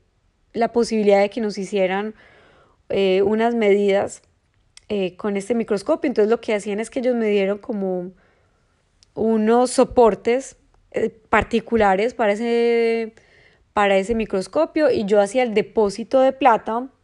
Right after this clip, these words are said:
y lo hice igual que para, como para mis,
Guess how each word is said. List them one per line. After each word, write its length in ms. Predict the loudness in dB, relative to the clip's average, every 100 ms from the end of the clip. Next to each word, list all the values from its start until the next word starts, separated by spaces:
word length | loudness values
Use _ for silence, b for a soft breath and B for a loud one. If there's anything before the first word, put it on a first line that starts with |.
| _ _ b b b b b
y 480 | -4 -2 0 0 -2 0
lo 80 |
hice 180 | 0 2
igual 300 | 2 4 2
que 100 | 0
para, 320 | -2 0 0
como 540 | -2 -6 -4 -2 -4 -4
para 260 | -2 -2 -2
mis, 680 | -4 -6 -8 -10 -14 -20